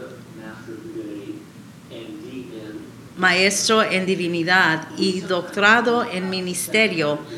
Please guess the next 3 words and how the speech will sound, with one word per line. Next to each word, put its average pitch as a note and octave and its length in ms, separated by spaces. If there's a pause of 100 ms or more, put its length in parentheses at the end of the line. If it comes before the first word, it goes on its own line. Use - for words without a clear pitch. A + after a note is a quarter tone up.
(720)
doctorado F#3+ 720
en F#3 200
ministerio. F3+ 920